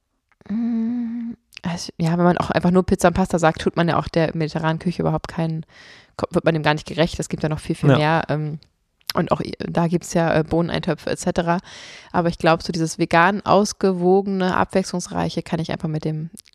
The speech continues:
Speaker 1: mit der Lavendel-Küche am besten abdecken und hab ja auch ein bisschen das Mediterrane mit drin, ne? <laughs>
Speaker 2: Okay,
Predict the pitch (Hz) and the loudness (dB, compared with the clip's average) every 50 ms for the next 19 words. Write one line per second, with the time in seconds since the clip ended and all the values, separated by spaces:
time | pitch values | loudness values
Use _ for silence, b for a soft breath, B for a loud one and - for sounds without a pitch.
0 | _ _ - 170 175 170 160 156 151 156 156 156 - 151 - - 170 - - - | _ _ -4 0 2 2 2 4 2 2 0 0 -4 -4 -4 -6 -4 -2 -2 0
1 | 160 156 165 - - - 190 170 - B B B B B B B B B B _ | 0 0 0 -2 -4 -6 -8 -10 -10 B B B B B B B B B B _
2 | - - - - - - - 156 147 - - - - - - - - - - 156 | -6 -6 -4 -2 -4 -2 -2 -4 -6 -4 -4 -6 -4 0 2 4 4 4 2 0
3 | 147 - - - - - 156 - 156 - - 147 147 - 160 175 151 151 160 165 | -2 -2 -4 -2 0 2 2 2 2 2 0 -2 0 -2 -2 -2 -2 -2 -2 -2
4 | 147 - - - - - 156 143 185 190 - _ - 202 180 175 220 180 196 202 | -4 -4 -4 -6 -6 -4 -6 -4 -6 -6 -8 _ -2 0 2 2 2 2 0 0
5 | - 139 127 117 - - 156 131 | 0 2 2 4 4 4 4 4